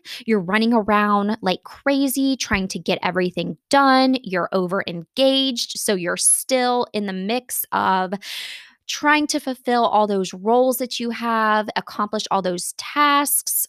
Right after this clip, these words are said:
whereas burnout produces almost a state of helplessness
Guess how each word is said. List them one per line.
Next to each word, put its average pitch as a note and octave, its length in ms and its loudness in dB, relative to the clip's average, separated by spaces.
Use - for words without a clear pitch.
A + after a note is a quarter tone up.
whereas G3+ 760 0
burnout A3 760 -2
produces G#3 680 -2
almost C4+ 360 0
a B3+ 60 -4
state - 380 -4
of F3+ 100 -6
helplessness E4 1080 -4